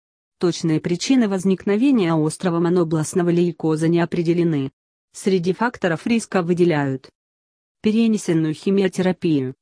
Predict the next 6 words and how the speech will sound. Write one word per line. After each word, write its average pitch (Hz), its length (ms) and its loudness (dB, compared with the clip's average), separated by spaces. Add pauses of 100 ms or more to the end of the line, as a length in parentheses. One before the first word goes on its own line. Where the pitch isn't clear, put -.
в - 80 -20
частности, 180 720 -2 (200)
лечение 180 520 0
антрациклинами 190 920 0
и 196 120 2
эпиподофилотоксинами, 165 1400 -2